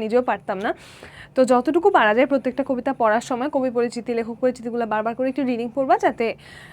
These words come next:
এমসিকিউতে অপশনগুলো দেখলে at, at least মাথায় একটা বাতি জ্বলে। ঠিক আছে, আচ্ছা, তো এরপরে আমরা আগ-, আগাই।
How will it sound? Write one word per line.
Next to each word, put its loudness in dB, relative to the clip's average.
এমসিকিউতে 6
অপশনগুলো 6
দেখলে 4
at, -4
at -4
least 2
মাথায় 2
একটা 0
বাতি 0
জ্বলে। 6
ঠিক 4
আছে, 2
আচ্ছা, -8
তো 4
এরপরে 8
আমরা 2
আগ-, -6
আগাই। 4